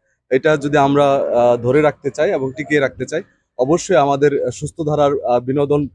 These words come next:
পেতে হবে এবং সুস্থ ধারার, আহ, চলচ্চিত্র নির্মাণ করতে হবে।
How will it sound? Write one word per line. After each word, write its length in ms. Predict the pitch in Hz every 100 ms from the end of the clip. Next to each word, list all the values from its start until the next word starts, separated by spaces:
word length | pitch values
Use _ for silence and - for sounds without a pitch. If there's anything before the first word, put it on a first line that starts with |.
| -
পেতে 160 | 135
হবে 220 | 127 123
এবং 120 | 160 147
সুস্থ 240 | - -
ধারার, 260 | 127 127 123 _ _ _
আহ, 120 | 117
চলচ্চিত্র 440 | 123 147 151 156 151
নির্মাণ 360 | 139 147 156
করতে 220 | 151 147 113
হবে। 220 | 101